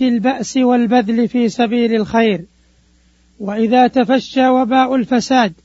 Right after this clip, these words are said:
تداعت الأخلاق الفاضلة إلى سقوط،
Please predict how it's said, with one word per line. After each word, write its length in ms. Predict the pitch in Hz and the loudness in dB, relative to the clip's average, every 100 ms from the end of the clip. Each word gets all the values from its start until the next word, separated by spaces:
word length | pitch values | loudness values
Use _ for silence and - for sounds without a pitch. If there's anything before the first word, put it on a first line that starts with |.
| _ _ _ _ - | _ _ _ _ -8
تداعت 560 | 190 220 254 247 269 | 0 2 4 2 0
الأخلاق 840 | 262 262 254 208 226 240 254 254 - | 0 2 0 0 2 4 4 2 2
الفاضلة 800 | 262 240 247 254 254 254 262 254 262 | 0 2 2 2 2 2 0 0 -2
إلى 380 | 254 247 254 | 0 2 0
سقوط، 460 | 226 247 - 247 208 | 0 -4 -2 -4 -4